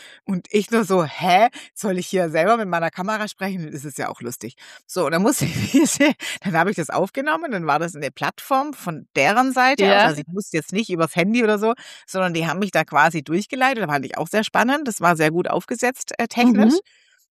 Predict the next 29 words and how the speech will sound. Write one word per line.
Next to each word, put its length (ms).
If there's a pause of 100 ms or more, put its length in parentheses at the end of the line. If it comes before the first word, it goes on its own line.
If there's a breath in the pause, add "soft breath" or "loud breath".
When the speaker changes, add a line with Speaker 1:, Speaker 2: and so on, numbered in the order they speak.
Speaker 1:
Und 200
hab 160
dann 200
da 180
meine 300
Fragen 480
beantwortet. 720 (520 soft breath)
Und 420
du 100
hattest 340
immer, 200
glaub 220
ich, 80 (260)
drei 380
Versuche. 640
Wenn 200
du 180
nicht 240
happy 260
bist, 320
kannst 380
du's 140
noch 120
mal 180
zweimal 340
machen 200
Speaker 2:
Mhm. 60
Speaker 1:
oder 140
so. 240